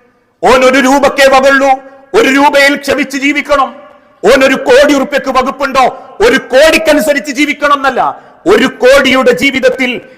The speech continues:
അള്ളാന്റെ തൃപ്തിയില്ലായ്മ ബോധ്യപ്പെടുത്തി കൊടുത്ത് അള്ളാനെ സ്നേഹിച്ച് ജീവിക്കാൻ പഠിപ്പിക്കണം.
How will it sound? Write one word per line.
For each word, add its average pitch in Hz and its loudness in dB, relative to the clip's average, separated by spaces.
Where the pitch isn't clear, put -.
അള്ളാന്റെ 254 2
തൃപ്തിയില്ലായ്മ 254 -2
ബോധ്യപ്പെടുത്തി 254 -4
കൊടുത്ത് 247 -4
അള്ളാനെ 247 2
സ്നേഹിച്ച് 240 -4
ജീവിക്കാൻ 247 -4
പഠിപ്പിക്കണം. 254 -4